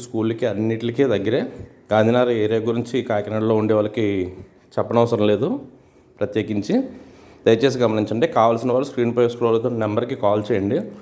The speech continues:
గమనించండి, ఇది పదిహేను లక్షలే కాబట్టి త్వరగా అయిపోయే అవకాశం ఉన్నది. ఎవరైనా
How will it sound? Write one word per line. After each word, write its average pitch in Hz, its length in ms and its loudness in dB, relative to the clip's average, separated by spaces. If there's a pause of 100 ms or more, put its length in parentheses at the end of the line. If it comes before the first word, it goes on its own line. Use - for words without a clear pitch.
(140)
గమనించండి, 117 460 -2 (840)
ఇది 123 180 0
పదిహేను 120 380 2
లక్షలే 151 360 -2
కాబట్టి 110 340 -2 (120)
త్వరగా 120 320 0
అయిపోయే 117 340 0
అవకాశం 110 400 0
ఉన్నది. 101 260 -2 (1700)
ఎవరైనా 127 280 2